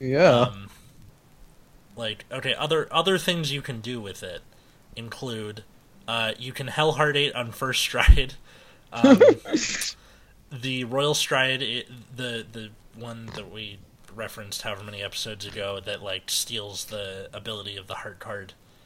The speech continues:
Speaker 2: now has that G B three Garter Strict live on first stride. Um,
Speaker 1: Uh,
Speaker 2: Narukami can now
Speaker 1: Ichikishima
Speaker 2: use
Speaker 1: can make unguardable Toms first stride.
Speaker 2: Uh, Narukami can now have Voltage and Conquest as first stride options.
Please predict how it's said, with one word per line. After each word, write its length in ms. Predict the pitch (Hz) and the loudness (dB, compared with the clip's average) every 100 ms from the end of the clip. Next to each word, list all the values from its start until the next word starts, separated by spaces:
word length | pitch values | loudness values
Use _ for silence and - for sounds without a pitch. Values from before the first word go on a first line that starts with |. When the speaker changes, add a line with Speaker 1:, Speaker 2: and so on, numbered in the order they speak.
| - - | -20 -12
Speaker 2:
now 200 | 113 117 | -4 -2
has 220 | 123 113 | -2 -4
that 180 | 120 113 | -6 -6
G 160 | 104 110 | -6 -8
B 120 | 110 | -10
three 240 | - 113 | -12 -14
Garter 320 | 101 101 104 117 | -8 -8 -8 -8
Strict 360 | - 123 - | -8 -8 -8
live 540 | 120 117 123 143 - - - | -6 -4 -4 -8 -16 -18 -14
on 160 | 113 | -14
first 260 | 113 123 - | -12 -8 -6
stride. 360 | - 131 143 - - - - - - - _ _ - | -4 -6 -6 -12 -20 -20 -20 -20 -20 -20 _ _ -8
Um, 440 | 110 107 104 98 98 - - - - | -6 -4 -6 -12 -16 -16 -20 -20 -14
Speaker 1:
Uh, 40 | |
Speaker 2:
Narukami 540 | 120 127 113 139 131 135 | -6 -4 -2 0 0 -2
can 140 | 135 | -2
now 60 | 123 | 2
Speaker 1:
Ichikishima 340 | 127 143 143 | 6 6 8
Speaker 2:
use 100 | 139 | 6
Speaker 1:
can 160 | 151 135 | 6 8
make 180 | 131 139 | 8 8
unguardable 720 | 135 131 131 131 127 127 120 | 6 6 8 8 8 4 2
Toms 540 | 131 117 120 127 120 | 4 6 8 6 2
first 300 | 123 135 127 | 6 8 8
stride. 520 | - 139 131 131 143 131 - - | 8 10 12 12 10 6 -10 -12
Speaker 2:
Uh, 320 | 120 117 113 | -6 -2 -2
Narukami 680 | 117 127 135 135 139 135 131 | -2 -2 -4 -2 -4 -2 -6
can 140 | - 127 | -6 -4
now 200 | 127 120 | -4 -2
have 180 | 127 | -6
Voltage 500 | 104 120 123 127 117 110 | -6 -8 -6 -6 -6 -8
and 120 | 104 | -8
Conquest 540 | 123 120 - 123 - | -8 -8 -8 -8 -6
as 80 | 104 | -6
first 280 | - 107 92 | -6 -4 -4
stride 300 | - 147 147 | 0 4 6
options. 720 | 143 - - 139 135 - - | 4 2 -2 -6 -6 -6 -8